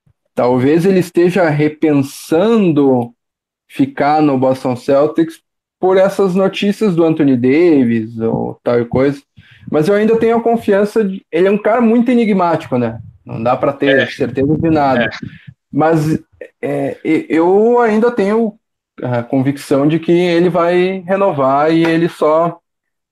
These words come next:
Speaker 1: só tá esperando pra conseguir o máximo de dinheiro possível, né? Que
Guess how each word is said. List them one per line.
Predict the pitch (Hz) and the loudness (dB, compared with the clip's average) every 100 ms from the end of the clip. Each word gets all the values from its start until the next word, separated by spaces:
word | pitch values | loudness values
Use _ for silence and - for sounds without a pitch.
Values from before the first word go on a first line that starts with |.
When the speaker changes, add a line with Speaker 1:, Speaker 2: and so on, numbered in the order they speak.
| _ _ _ _ _ _ | _ _ _ _ _ _
Speaker 1:
só | _ - 156 | _ -4 -2
tá | 156 156 | 0 0
esperando | 160 185 170 165 175 | 0 0 2 2 0
pra | 190 185 196 | 0 0 0
conseguir | 196 185 - 170 180 | -2 -6 -6 -2 0
o | |
máximo | 190 165 175 - 196 | 0 0 0 -2 -2
de | 185 175 196 | -2 -2 -2
dinheiro | 180 175 185 180 | -2 -4 -2 -2
possível, | 196 208 - 240 151 | -4 -8 -2 0 0
né? | 123 131 | 0 -2
Que | 127 127 123 117 | -4 -6 -8 -8